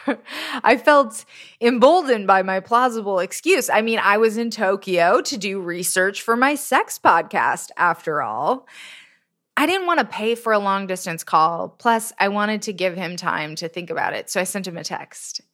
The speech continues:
"Hey, baby, somebody we interviewed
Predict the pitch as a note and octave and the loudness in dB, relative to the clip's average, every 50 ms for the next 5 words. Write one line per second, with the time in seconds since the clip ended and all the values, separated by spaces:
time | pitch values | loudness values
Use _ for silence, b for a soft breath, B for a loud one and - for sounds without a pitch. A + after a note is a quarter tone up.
0 | _ _ - D#4 F4+ G4 F4 F4 E4+ E4+ D#4+ E4 E4 E4 E4 D#4+ D#4+ D#4+ E4 E4 | _ _ -4 -2 0 0 2 0 0 0 0 -2 -2 -2 -2 -2 -4 -4 -4 -6
1 | D#4+ E4 _ _ - - - A#3+ A#3 A#3+ C4 C#4 D4+ D4+ D4+ D#4+ D#4+ C#4+ C4+ B3+ | -8 -12 _ _ -10 -2 0 0 0 2 0 -2 -2 -2 -2 0 0 0 0 0
2 | B3+ B3 B3 B3 B3 C4 B3+ B3+ B3+ B3+ B3 B3 A#3+ A#3+ | 0 0 -2 -2 -2 0 2 2 4 4 2 2 0 -2